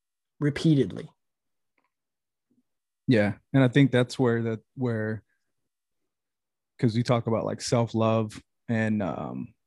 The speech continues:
Speaker 2: you know, how much do you love yourself? And I think when you start really loving yourself, you start realizing, "Man, I'm, I'm not doing these things. I'm not doing these things to make money." Like,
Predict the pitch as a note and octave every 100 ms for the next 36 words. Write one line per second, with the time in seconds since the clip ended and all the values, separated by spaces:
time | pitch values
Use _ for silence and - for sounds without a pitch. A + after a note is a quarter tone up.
0 | _ _ _ C3 A2+ G#2 G#2 - B2 A#2+
1 | A#2 A#2 G#2+ A2+ A2+ G#2+ - A2 G#2 -
2 | _ - F#2+ E2 G2+ - _ _ _ _
3 | _ _ _ _ - B2+ C3+ B2+ B2 A2+
4 | - B2 G#2 A#2+ C3+ C3 A2 G#2+ A2 G#2
5 | - G2 F#2+ A#2 - _ _ _ - A#2
6 | - G#2+ A2 A2+ A2 G#2+ G#2+ A2+ B2 G#2
7 | A#2+ B2+ - - C3 C#3 B2 B2 A#2+ A2
8 | - A2 G#2 G#2+ G#2+ - _ _ _ _
9 | _ _ _ - D3+ A#2 B2 B2+ A2+ -
10 | A2 A2 G#2+ G#2 G2 A2+ B2 G#2 G#2 -
11 | _ _ - F#2 - -